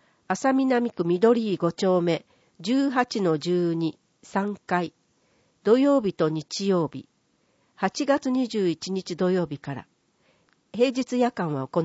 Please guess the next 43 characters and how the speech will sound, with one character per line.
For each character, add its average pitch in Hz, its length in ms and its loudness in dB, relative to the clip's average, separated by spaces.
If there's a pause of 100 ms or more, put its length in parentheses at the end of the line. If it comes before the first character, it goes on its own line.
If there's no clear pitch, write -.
(100)
い 143 80 -4
ま 131 140 -6
せ - 180 -10
ん。 117 100 -10 (1900)
ま 190 120 -2
た、 208 240 0 (220)
安 - 160 -6
佐 294 140 -2
北 - 240 -2
区 220 100 -2
の 170 100 2
集 247 220 0
団 247 160 2
接 226 260 0
種 - 140 -14
会 220 220 2
場 160 220 -2
を 127 180 -2 (200)
次 262 240 -2
の 226 120 4
通 165 240 0
り 139 100 -6
変 160 180 -4
更 147 200 -4
し - 160 -12
ま 131 140 -6
す。 - 200 -16 (1400)
変 233 220 -2
更 262 220 4
前 247 260 2
は、 175 180 4 (260)
真 185 120 0
亀 254 260 2
公 226 220 2
民 208 180 -2
館、 139 280 -10 (500)
安 208 140 -4
佐 277 140 -2
北 240 220 -2
区 175 140 -4
真 180 140 0
亀 220 260 2
一 196 80 -4